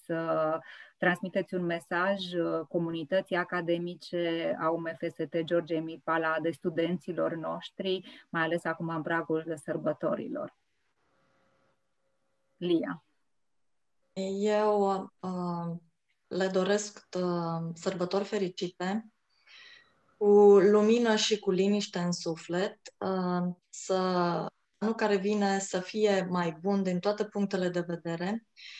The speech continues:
Speaker 2: Și ceea ce aș vrea să le transmit studenților și masteranților, în special, este să se implice în, uh,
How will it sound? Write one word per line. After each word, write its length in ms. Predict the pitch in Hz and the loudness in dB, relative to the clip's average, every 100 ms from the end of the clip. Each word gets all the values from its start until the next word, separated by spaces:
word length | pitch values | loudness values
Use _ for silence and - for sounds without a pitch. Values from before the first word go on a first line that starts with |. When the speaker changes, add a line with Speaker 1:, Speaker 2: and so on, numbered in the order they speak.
| - - _ _ _ | -18 -20 _ _ _
Speaker 2:
Și 100 | 208 | -2
ceea 200 | 226 254 | 2 2
ce 160 | 254 247 | 2 4
aș 180 | 214 | 4
vrea 180 | 208 220 | 4 0
să 140 | 226 220 | 0 2
le 140 | 208 | 2
transmit 560 | 208 190 185 208 202 196 | 2 0 0 0 0 -2
studenților 720 | - 185 196 226 226 196 196 | -6 -4 -2 -2 0 -2 0
și 120 | 185 | -2
masteranților, 1120 | 175 175 165 165 175 180 208 202 220 240 - - | -2 -2 -4 -4 -2 -2 -2 0 0 0 -4 -6
în 140 | 196 | -6
special, 640 | 190 - 185 - 180 190 233 | -6 -4 -4 -2 -2 -2 -2
este 260 | 240 240 233 | -4 -4 -6
să 60 | |
se 120 | 233 | -2
implice 1040 | 214 202 196 202 233 - 233 226 220 220 214 | 2 2 0 -4 -4 -2 2 4 4 2 0
în, 360 | 185 190 185 180 | -4 -2 0 0
uh, 560 | 175 175 170 170 160 | 0 0 0 -2 -6